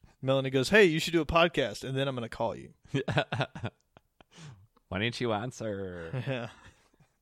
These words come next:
Speaker 1: I, I, all fairness, I forgot to text her and tell her we were starting, but she went to go see
Speaker 2: <laughs>
Speaker 1: Logan today.
Speaker 2: Oh, shit.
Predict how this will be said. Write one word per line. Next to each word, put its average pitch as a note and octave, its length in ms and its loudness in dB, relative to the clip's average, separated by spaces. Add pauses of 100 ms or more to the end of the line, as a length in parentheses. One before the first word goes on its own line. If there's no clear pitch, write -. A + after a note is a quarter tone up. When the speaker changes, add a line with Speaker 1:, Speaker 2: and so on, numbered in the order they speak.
(840)
Speaker 1:
I, B2+ 280 0
I, D3 180 4
all D3 180 10
fairness, D3 440 6
I C3 40 2
forgot B2+ 280 0
to - 40 -14
text C3+ 260 2
her C#3 40 -4
and B2 80 -6
tell C3+ 100 4
her B2 60 0
we A#2+ 80 -4
were A#2+ 80 -4
starting, C3 320 0
but A#2+ 80 -4
she - 160 0
went F3+ 180 2
to - 80 -6
go G#3+ 160 12
see A#2+ 80 2
Speaker 2:
<laughs> B2 40 -6
Speaker 1:
Logan C3 440 4
today. C3 400 2 (460)
Speaker 2:
Oh, B2 240 6
shit. A#2 340 0